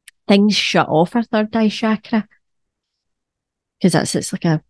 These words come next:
gland in your brain, right? So things like fluoride and all that can shut it down. Hmm, that's weird. Why would that be a thing? Well, why would, would you really want hundreds of people walking about so insightful? I don't know. Let's not go there. But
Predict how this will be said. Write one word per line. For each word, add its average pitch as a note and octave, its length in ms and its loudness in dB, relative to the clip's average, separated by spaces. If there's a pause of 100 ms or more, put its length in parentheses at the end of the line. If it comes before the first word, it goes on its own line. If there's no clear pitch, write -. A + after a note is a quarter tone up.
(140)
gland F3 360 4
in E3 120 4
your D3 100 2
brain, D#3 340 0
right? E3+ 280 4 (180)
So - 160 -10
things G#3 320 0
like - 280 -4 (600)
fluoride G3+ 520 4
and A#3 80 -2
all A3+ 160 0
that A3+ 260 0
can E3+ 140 -4
shut - 340 -6
it - 120 -8
down. G3 360 2 (800)
Hmm, C#4 140 -2
that's C#3 280 -2
weird. D#3 400 -4
Why F3+ 140 0
would A3 220 -2
that F#3+ 420 -4
be A3+ 80 -2
a A3+ 80 2
thing? A3 380 2 (240)
Well, F#3 120 2
why F3 220 4
would, G#3 220 6 (560)
would E3+ 120 -6
you F3 100 2
really F3 240 4
want D#3+ 280 2
hundreds F3 380 2
of E3 80 -2
people E3+ 260 -2
walking E3 240 2
about E3 300 2
so E3 220 2
insightful? F3+ 760 2 (500)
I E3+ 140 2
don't D#3 200 2
know. C#3+ 260 -2 (200)
Let's A3 220 2
not E3+ 220 2
go D#3 160 0
there. D#3+ 240 2 (100)
But E3+ 220 4